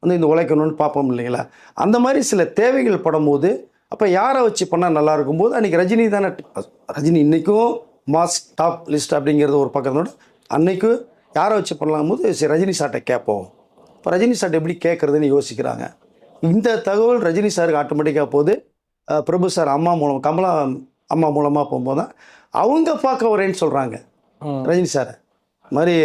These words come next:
Speaker 1: இதை ரஜினி, நான் உன்னை பார்க்கணும்னு" சொல்லி கமலா அம்மா சொல்றாங்க. "ஐயோ, என்னம்மா நீங்க போய் என்ன பார்க்கணும்னு வர்றீங்க?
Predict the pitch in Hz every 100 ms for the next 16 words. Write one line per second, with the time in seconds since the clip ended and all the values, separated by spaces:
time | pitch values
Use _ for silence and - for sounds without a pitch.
0 | 143 139 131 127 127 180 247 180 147 123
1 | 113 160 175 147 147 170 170 190 202 165
2 | 202 180 151 120 123 123 120 117 - _
3 | _ 101 - 143 185 226 202 160 202 226
4 | 190 151 220 247 233 220 185 220 202 185
5 | 170 165 156 147 139